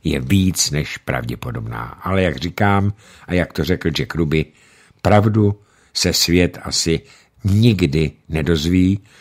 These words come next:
anebo až tak dlouho potom, že my tady už dávno nebudeme. Takže příští týden se těšte na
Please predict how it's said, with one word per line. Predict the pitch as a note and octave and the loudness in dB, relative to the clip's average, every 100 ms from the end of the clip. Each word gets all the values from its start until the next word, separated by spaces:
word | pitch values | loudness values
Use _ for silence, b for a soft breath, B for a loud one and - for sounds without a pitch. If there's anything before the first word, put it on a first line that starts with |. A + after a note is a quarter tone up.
| B - | B 0
anebo | G2+ G#2 F#2+ F#2+ | 4 4 4 0
až | G2 B2+ - - | -4 -8 -10 -2
tak | A#2 A2+ | -2 -2
dlouho | A#2+ B2 B2 G#2+ A#2 - _ - | 0 4 4 2 -2 -6 _ -4
potom, | F#2 - F#2+ G#2 G#2+ b b b b b b _ _ | -2 2 4 4 0 b b b b b b _ _
že | - E2 D#2 | -2 0 2
my | G2 A2+ - _ _ - | 4 4 2 _ _ -4
tady | E2 E2 | 0 2
už | C2+ C2 | 0 -2
dávno | C2 B1+ B1 B1 - - | -2 -2 -4 -8 -10 -14
nebudeme. | - B1 - - - - _ _ _ _ b b b b b b | -10 -10 -10 -12 -16 -18 _ _ _ _ b b b b b b
Takže | D2+ D2 D#2 C#2 - | -8 -4 -4 -6 -8
příští | - F#2+ - E2+ | -6 -4 -2 -2
týden | E2+ D#2+ E2+ | 0 0 0
se | - D#2 | 0 0
těšte | D2 - E2 | -2 -2 -2
na | C#2+ C#2 | -2 -4